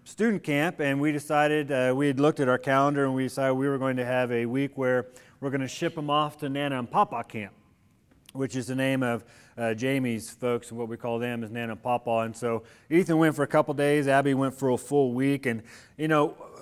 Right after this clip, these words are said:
we will, if you have kids, we all love our children deeply, and we love what they do in our life, but it's also nice when God gives that little breather, right? I mean, eh,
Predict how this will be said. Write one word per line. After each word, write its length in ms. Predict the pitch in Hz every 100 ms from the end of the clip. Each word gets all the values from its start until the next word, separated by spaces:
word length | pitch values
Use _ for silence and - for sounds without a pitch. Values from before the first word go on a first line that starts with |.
| - - 151
we 280 | - 208 226
will, 320 | 214 190 175
if 180 | 127 165
you 100 | 185
have 140 | 185 -
kids, 360 | 147 143 135
we 140 | 135 175
all 200 | 190 190
love 200 | 170 160
our 120 | 156
children 480 | - 151 123 139 123
deeply, 760 | 123 123 - 127 131 123 123
and 160 | 120 110
we 100 | 110
love 460 | 117 131 135 131 - - _
what 180 | 131 127
they 120 | 131
do 240 | 117 139
in 60 | 131
our 60 | 123
life, 300 | 120 120 117
but 100 | 151
it's 120 | 160
also 500 | 269 285 - 180 139
nice 580 | 127 120 117 113 110 - - - _
when 180 | 135 123
God 380 | 123 123 120 107
gives 260 | 117 107
that 240 | 113 107 110
little 460 | 110 110 107 107 - _ - _ _ _ _ -
breather, 480 | - 147 147 110 95 -
right? 360 | 113 147 160 -
I 80 | 143
mean, 340 | 139 131 131
eh, 160 | 147